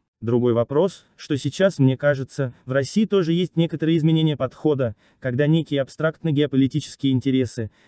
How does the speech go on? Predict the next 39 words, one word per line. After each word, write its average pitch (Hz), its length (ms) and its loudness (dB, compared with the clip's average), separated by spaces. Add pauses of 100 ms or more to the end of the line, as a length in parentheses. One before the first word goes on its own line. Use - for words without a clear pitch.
которые 131 360 -2
раньше 135 320 -2
всегда 120 340 -2
доминировали, 127 840 2
сейчас 160 400 -4
как - 180 -8
минимум 139 340 2
рассматриваются 131 720 0
в 117 60 -12
связке 131 400 -2
с - 60 -10
конкретными 117 640 0
экономическими. 104 840 -2 (260)
И 131 100 0
в 131 60 4
этом 143 220 0
смысле, 127 640 -2 (120)
особенно 185 540 0
учитывая 135 440 -2
наличие 123 440 -2
очень 113 280 -2
тесных 139 360 -2
человеческих 113 600 -6
связей 127 360 0
с 120 140 -4
Арменией, 123 640 0 (200)
я 120 200 -2
не 127 160 2
исключаю, 131 580 -4
что - 220 -8
если 127 240 -2
с - 100 -10
армянской 131 460 -2
стороны 123 360 -2
не 139 140 2
будет 139 260 0
каких-то 123 400 -6
откровенных 113 540 -2
демаршей, 120 560 -4